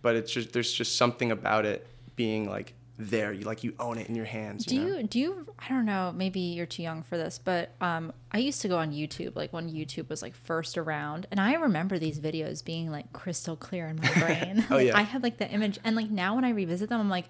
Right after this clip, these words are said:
Speaker 2: "This is two forty P."
Speaker 1: Yeah.
Speaker 2: Where, how was I seeing this properly?
Speaker 1: Same thing with, um,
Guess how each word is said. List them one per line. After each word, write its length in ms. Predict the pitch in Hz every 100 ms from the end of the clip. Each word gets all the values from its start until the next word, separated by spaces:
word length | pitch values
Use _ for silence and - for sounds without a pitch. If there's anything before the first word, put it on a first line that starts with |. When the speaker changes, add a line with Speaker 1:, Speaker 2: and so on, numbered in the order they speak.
| - -
Speaker 2:
"This 120 | 247 339
is 120 | 330
two 160 | - 233
forty 320 | 202 190 170
P." 440 | - 277 226 147 -
Speaker 1:
Yeah. 260 | - 113 101
Speaker 2:
Where, 220 | 202 233 262
how 320 | 247 262 302
was 180 | 277 247
I 220 | 233 202
seeing 500 | 196 - 240 269 262
this 560 | 165 151 180 - - - - - -
properly? 800 | - 214 254 285 151 - - 202 - - - - -
Speaker 1:
Same 360 | - - 131
thing 160 | 135 147
with, 220 | 131 123
um, 280 | 120 110 107